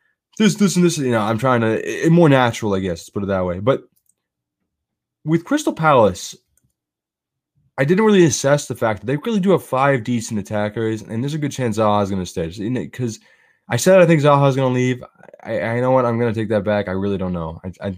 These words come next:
you probably, there's a good chance he's probably gonna end up staying. It's fifty fifty, but good chance he stays. With that being said, I think it's a shame putting them in se-, eighteenth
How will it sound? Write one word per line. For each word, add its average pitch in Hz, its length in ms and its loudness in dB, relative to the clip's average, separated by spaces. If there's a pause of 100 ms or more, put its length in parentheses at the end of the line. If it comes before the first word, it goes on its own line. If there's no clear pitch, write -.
you 104 120 -8
probably, 107 280 -4
there's 107 100 -4
a 120 60 -4
good 107 120 -4
chance 90 200 -4
he's - 20 -16
probably 82 160 -8
gonna 78 120 -16
end 80 80 -20
up - 100 -20
staying. - 180 -14
It's 95 100 -10
fifty 156 200 2
fifty, 85 320 0
but 80 220 -2 (340)
good 131 100 2
chance 107 160 4
he 92 80 -4
stays. 85 320 -4 (2000)
With 170 240 6
that 180 320 4
being 165 500 2
said, 156 600 0 (600)
I 127 120 -6
think 151 220 -6
it's 151 160 -4
a 143 40 -8
shame 123 500 -2 (280)
putting 131 260 -2
them 117 160 0
in 104 220 -2
se-, - 240 -6
eighteenth 101 480 -2